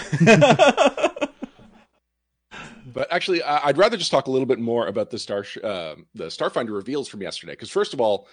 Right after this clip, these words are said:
Speaker 2: as an outsider, I've always heard that Starship Combat is one of the iffy things about it, and now a whole book dedicated to it is coming out. And it's cool to see,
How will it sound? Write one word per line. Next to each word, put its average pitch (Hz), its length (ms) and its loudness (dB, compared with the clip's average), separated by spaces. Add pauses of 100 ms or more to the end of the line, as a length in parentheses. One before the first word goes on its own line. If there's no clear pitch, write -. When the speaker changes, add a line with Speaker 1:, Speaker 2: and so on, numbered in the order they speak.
(120)
Speaker 2:
as 147 140 -2
an 147 80 -4
outsider, 113 480 -2
I've 98 100 -4
always 98 240 -4
heard 95 200 -8
that 90 200 -10
Starship - 580 -8
Combat 87 340 -10
is 87 120 -14
one 82 120 -12
of 82 80 -16
the 82 180 -16
iffy 101 240 -12
things 98 160 -10
about 85 200 -8
it, 87 120 -10
and 85 100 -10
now 92 180 -6
a 85 40 -6
whole 95 140 -8
book - 220 -12
dedicated 95 500 -10
to 82 160 -12
it 73 140 -14 (380)
is - 160 -10
coming 107 300 -8
out. 98 180 -6 (360)
And 120 160 -2
it's 113 120 -4
cool 170 280 2
to 135 80 -4
see, 107 420 -6